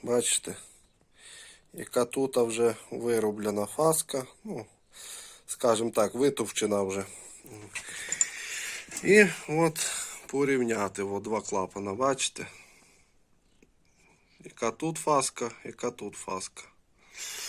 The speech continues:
От. По висоті клапана старий ніби якби трошечки вищий. О. Ну,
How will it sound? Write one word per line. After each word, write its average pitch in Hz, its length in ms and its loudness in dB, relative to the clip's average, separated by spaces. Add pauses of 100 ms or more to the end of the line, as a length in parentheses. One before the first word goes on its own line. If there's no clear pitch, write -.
(440)
От. - 560 -14 (240)
По 117 160 2
висоті 131 540 0
клапана 147 880 4 (1200)
старий 135 640 0
ніби 131 440 2
якби 123 520 2 (300)
трошечки 127 720 -4
вищий. 101 760 -4 (1300)
О. 101 80 -10 (1600)
Ну, 98 220 2